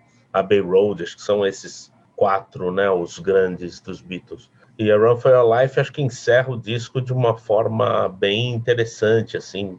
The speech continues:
Pô, o disco seguinte seria o Revolver, né, meio marcante. E queria emendar pra falar do, do Paul McCartney.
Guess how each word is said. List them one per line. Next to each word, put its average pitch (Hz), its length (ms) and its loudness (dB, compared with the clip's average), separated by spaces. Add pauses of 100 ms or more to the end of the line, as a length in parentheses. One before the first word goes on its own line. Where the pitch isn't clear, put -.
(120)
Pô, 98 140 0
o 87 60 -8
disco 98 240 -10
seguinte 113 340 -8
seria 123 220 -4
o 113 60 -4
Revolver, 101 640 2 (420)
né, 90 240 -2 (680)
meio 120 280 -2
marcante. 117 500 -2
E 147 60 0
queria 156 240 0
emendar 156 800 2
pra 127 100 0
falar 123 460 2
do, 131 240 -2
do 127 100 -2
Paul 131 220 2
McCartney. 117 680 0